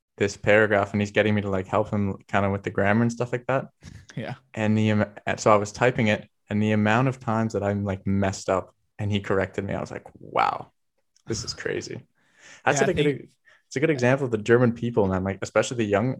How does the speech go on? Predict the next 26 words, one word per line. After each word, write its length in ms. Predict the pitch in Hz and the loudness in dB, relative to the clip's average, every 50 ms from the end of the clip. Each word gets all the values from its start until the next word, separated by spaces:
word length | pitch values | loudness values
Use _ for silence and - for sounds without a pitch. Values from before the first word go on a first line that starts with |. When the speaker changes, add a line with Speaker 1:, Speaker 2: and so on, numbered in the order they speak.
| - | -8
Speaker 1:
the 80 | - 113 | -8 -6
younger 300 | 107 107 110 127 131 143 | -4 -4 -4 -2 -2 -2
ones, 340 | 135 139 143 160 165 160 - _ _ _ _ _ _ _ _ _ _ | -2 -2 -4 -4 -6 -10 -14 _ _ _ _ _ _ _ _ _ _
they're 160 | - 107 107 | -2 0 0
Speaker 2:
Mm-hmm. 60 | - 113 | 2 4
Speaker 1:
all 220 | 113 120 120 117 113 | 4 4 4 2 0
so, 220 | - - 117 110 - _ _ _ _ _ _ _ - | -2 -6 -8 -8 -8 _ _ _ _ _ _ _ 2
everyone 680 | 120 131 131 135 135 131 120 120 113 107 104 104 101 | 4 6 6 6 6 4 4 2 0 -2 -2 -2 -4
speaks 340 | 104 - - 113 107 - - | -8 -6 -6 -6 -6 -4 -4
at 120 | 101 101 | -4 -2
least 240 | 101 101 101 98 - | -2 -4 -6 -6 -8
two 160 | - 104 104 | -8 -8 -6
languages. 500 | - - - - - - - - - - _ _ _ _ _ _ _ _ _ _ _ _ | -6 -8 -8 -10 -10 -10 -12 -14 -14 -16 _ _ _ _ _ _ _ _ _ _ _ _
Speaker 2:
Yeah, 260 | - 131 139 135 113 - | -2 0 2 2 2 0
I 60 | 139 | -2
mean, 120 | 143 - | -2 -2
I 60 | 139 | -4
think 180 | 131 156 160 143 | -2 -2 0 2
that's, 240 | 156 156 151 - - | 2 0 0 -2 -6
I 80 | - 131 | -8 -6
think 200 | - 156 151 143 | -6 -6 -4 -2
that's 400 | 151 143 - - - - - - | -2 -4 -4 -6 -12 -12 -12 -14
very 340 | - 131 - 139 131 131 131 | -14 -4 -2 0 0 0 -2
common 320 | - 135 127 139 143 139 | -2 -4 -4 -4 -6 -6
in 80 | 120 123 | -6 -4
Europe 440 | 120 117 127 139 165 214 - - | -2 -2 -2 -2 -4 -6 -8 -10